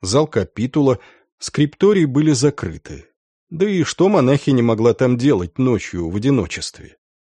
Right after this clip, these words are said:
В спальню послушниц заглядывать не стала, побоялась разбудить. Обошла внутренний дворик. Пусто.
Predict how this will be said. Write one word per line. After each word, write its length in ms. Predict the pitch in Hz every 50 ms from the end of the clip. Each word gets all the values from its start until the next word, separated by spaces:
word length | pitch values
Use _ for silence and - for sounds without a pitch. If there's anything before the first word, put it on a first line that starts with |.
| _ _ _ _ _ _ _ _ _ _ _ _ _
В 80 | _ -
спальню 460 | - - - 214 214 208 170 139 120
послушниц 680 | - 135 131 - - 190 196 165 - 165 147 131 - - -
заглядывать 580 | 104 123 160 151 170 180 160 147 139 135 -
не 80 | 143 131
стала, 480 | - - - - 90 87 85 82 80 _ _ - _ _ _ _ _ _ _ -
побоялась 580 | 170 151 175 170 156 135 113 101 98 90 -
разбудить. 720 | 110 104 104 101 104 113 104 78 78 73 _ - - - _ _ _ _ _ _ _ _ _ _ _ _ _ _ _ _ _ _ _ _
Обошла 440 | - 95 98 101 139 135 - 226 214
внутренний 480 | 175 160 180 180 - 175 175 175 170 160
дворик. 640 | 143 113 101 95 85 78 - _ - - - _ _ _ _ _ _
Пусто. 480 | - - 127 107 - - - 87 80 -